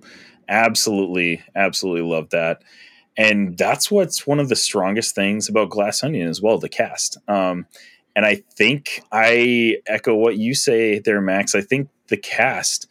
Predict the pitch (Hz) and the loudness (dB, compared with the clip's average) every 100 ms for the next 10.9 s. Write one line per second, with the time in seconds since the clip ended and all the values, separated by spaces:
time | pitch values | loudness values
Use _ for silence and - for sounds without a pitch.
0 | _ _ _ - 104 - 110 104 - 107 | _ _ _ 0 0 0 0 0 0 0
1 | 104 104 87 92 92 92 95 98 - - | 0 0 0 -2 2 2 2 0 -6 -8
2 | 101 95 92 90 92 92 92 92 - 85 | -4 -2 0 0 0 0 0 0 -4 -8
3 | 85 82 78 87 80 73 - - - _ | -6 -6 -6 -8 -8 -10 -16 -20 -20 _
4 | 95 107 131 135 143 131 123 101 - - | 0 2 4 4 4 4 2 2 -2 -6
5 | _ _ _ - 113 110 107 95 - _ | _ _ _ -2 2 2 0 -4 -12 _
6 | 110 101 92 87 - - 104 - - _ | -2 0 2 0 -2 0 0 0 -4 _
7 | _ - 98 98 101 104 98 101 - - | _ -8 -2 0 2 2 2 0 0 0
8 | 101 98 95 - 95 - 101 95 90 82 | 0 0 0 -2 -2 0 0 2 0 0
9 | 101 107 107 110 117 - - 117 113 117 | 0 0 -2 0 0 0 -2 0 0 2
10 | 120 107 95 95 - - 80 85 | 2 2 0 0 -2 -6 -10 -6